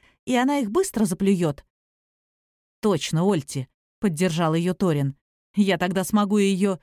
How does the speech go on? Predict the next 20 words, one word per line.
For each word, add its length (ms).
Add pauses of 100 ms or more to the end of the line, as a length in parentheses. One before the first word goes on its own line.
(140)
дозировать 640
в 80
мелкие 380
шарики, 560 (300)
а 140
шарики 380
сможем 400
в 60
любой 240
артефакт 500
запихать. 560 (560)
И 80
если 320
каждый 360
шарик 380
так 220
плюнет, 460 (220)
то 80
яду 340
конец». 520